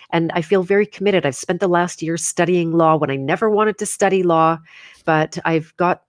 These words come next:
some skills now. I haven't had to put them to the test, and nobody's tried to throw me in jail or even ticket me at this stage of the game. But, uh, we sure have learned a lot about who we are and what the basis for real authority is. So if you'd like to join us for the summit,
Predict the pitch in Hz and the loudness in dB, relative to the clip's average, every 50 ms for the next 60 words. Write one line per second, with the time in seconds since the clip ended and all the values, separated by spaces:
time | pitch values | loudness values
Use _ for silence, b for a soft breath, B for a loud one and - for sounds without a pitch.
0 | _ - - - - 175 175 196 220 220 190 _ - - - - 208 190 185 180 | _ -14 -8 -4 -2 -2 -2 -2 -4 -8 -10 _ -10 -10 -6 -2 0 0 0 0
1 | - - 170 165 170 165 175 180 170 180 185 185 175 - 170 - - 180 - - | -2 -2 -2 0 0 0 0 -2 -2 -4 -4 -6 -6 -6 -8 -6 -8 -8 -6 -6
2 | 165 156 160 156 139 151 147 - 180 165 160 160 160 - - 151 143 143 147 151 | -10 -8 -8 -8 -10 -10 -8 -6 -2 -2 -2 -2 -4 -8 -10 -10 -8 -6 -4 -2
3 | 160 156 147 - - 160 139 151 - - 165 160 156 156 156 151 147 143 - 156 | -2 -4 -4 -4 -4 -4 -2 -4 -4 -2 -2 -2 0 0 -2 -2 -2 -2 0 0
4 | 151 156 151 151 151 147 143 147 143 147 147 135 - 180 160 175 - 165 160 151 | 2 2 2 2 2 2 0 0 -2 -2 -4 -6 -6 -6 -6 -4 -4 -4 -4 -4
5 | 151 B B B B B B B B B 160 156 180 165 - - 170 151 160 151 | -6 B B B B B B B B B -4 -2 -2 -2 -2 0 -2 -2 -2 -2
6 | - 151 - 156 151 147 143 127 - 156 151 147 - - - 170 156 147 147 143 | -4 -2 0 0 0 0 -2 -2 0 0 0 0 -2 -4 -4 -2 0 0 0 0
7 | 156 156 - - 190 180 196 190 165 160 175 170 160 170 156 156 160 160 160 160 | -2 -2 -4 -2 -2 -2 -2 -2 -2 0 -2 0 0 0 2 2 2 2 2 0
8 | 151 147 147 - 202 202 208 196 - - 185 226 262 302 339 311 B B B B | 0 -2 -2 -2 -2 0 0 0 2 2 4 4 4 2 2 -2 B B B B
9 | B B B B 160 170 170 180 180 185 160 160 165 165 170 - 196 175 - - | B B B B -2 0 0 0 0 0 0 2 0 0 0 -4 -8 -10 -10 -8
10 | - 160 151 143 135 156 170 190 190 190 185 - 185 175 170 165 160 160 160 151 | -8 -8 -8 -6 -4 -2 0 0 0 0 -2 -2 -2 -2 0 0 0 0 -2 -2
11 | - 156 151 156 151 - - - 175 160 156 156 - 156 - 165 156 170 190 - | 0 0 -2 -2 -2 -6 -8 -4 -2 -2 0 0 -2 -2 -2 -2 -2 -2 -2 -4
12 | 190 175 185 180 175 175 180 - 160 165 160 160 - - 196 196 226 214 - - | -6 -6 -4 -2 -2 -4 -6 -6 -6 -4 -4 -4 -4 -2 -2 0 -2 -2 -4 -6